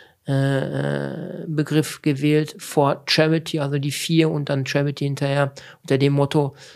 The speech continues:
werde ich immer wieder Veranstaltungen organisieren. Und ja, meine Werke, ein Werk ist sogar im Historischen Museum für Kunstgeschichte, äh, in Dortmund,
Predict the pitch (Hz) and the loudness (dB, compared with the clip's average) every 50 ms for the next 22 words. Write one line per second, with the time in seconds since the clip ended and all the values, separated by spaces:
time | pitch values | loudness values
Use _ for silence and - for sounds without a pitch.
0 | - - _ _ - 135 135 131 135 165 147 143 135 127 135 143 135 131 139 135 | -20 -20 _ _ -2 0 0 0 0 0 0 0 2 2 2 2 0 0 0 -2
1 | 135 131 - - 143 131 131 - 139 147 147 135 127 135 135 131 135 127 123 131 | -2 -2 -2 0 0 0 0 0 -4 -4 -2 -2 0 0 2 2 0 0 0 0
2 | 139 147 143 143 135 - - _ _ _ _ _ _ _ - - _ _ _ _ | 2 2 2 2 -2 -4 -8 _ _ _ _ _ _ _ -20 -20 _ _ _ _
3 | _ _ - 143 135 131 123 120 117 - - 117 120 120 117 123 127 131 123 120 | _ _ -4 0 2 2 2 2 0 0 -2 0 0 0 2 2 2 4 4 4
4 | 131 139 139 - 147 131 135 - - - - - - - 135 139 147 143 143 143 | 4 2 4 4 4 2 2 -2 -12 -18 -18 -14 -6 0 0 2 4 6 4 4
5 | 147 151 135 - 151 143 143 139 135 139 135 135 135 135 135 139 139 139 143 135 | 2 0 -2 0 4 4 6 6 6 4 2 0 0 0 0 -2 -4 -6 -8 -6
6 | 165 165 135 127 - - 156 151 147 139 - 151 139 135 131 131 139 139 135 - | -4 -4 -4 -4 -2 0 2 2 2 2 2 0 0 0 2 2 2 2 0 0
7 | 143 135 - - 151 143 - - - - - 139 131 - - - 143 139 135 135 | -4 -4 -4 -2 -4 -4 -4 -4 -6 -4 -4 -4 -4 -4 -2 -2 0 2 2 0
8 | 135 135 135 135 139 143 139 131 127 143 143 147 165 160 151 143 135 - | 0 -2 -2 -4 -4 -2 -2 0 4 6 6 6 6 4 2 0 0 -4